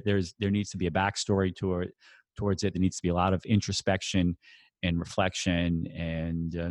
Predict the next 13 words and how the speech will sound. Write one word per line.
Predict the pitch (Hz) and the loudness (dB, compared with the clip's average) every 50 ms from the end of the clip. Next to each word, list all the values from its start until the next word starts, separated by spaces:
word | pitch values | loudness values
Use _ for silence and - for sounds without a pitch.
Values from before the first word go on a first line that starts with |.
| 90 - | -2 0
definitely | 156 185 - - 262 208 | 0 -2 0 0 0 2
some | - - 147 | 4 4 4
hard | 120 135 143 147 139 - | 6 6 4 2 4 2
thinking. | 120 127 143 - - - - - 95 - - | 2 2 2 0 -6 -6 -2 -2 -2 -2 -2
I | 95 90 | -4 -6
forget | - - - 113 107 | -6 -2 0 2 4
who | 107 101 | 4 2
it | 92 | 4
was | 95 98 95 92 - | 4 4 4 2 0
that | - - | -4 -8
said | - - 120 117 | -2 0 2 2
it, | 98 90 - - | 2 0 0 0
but | 90 90 - | -2 -2 -2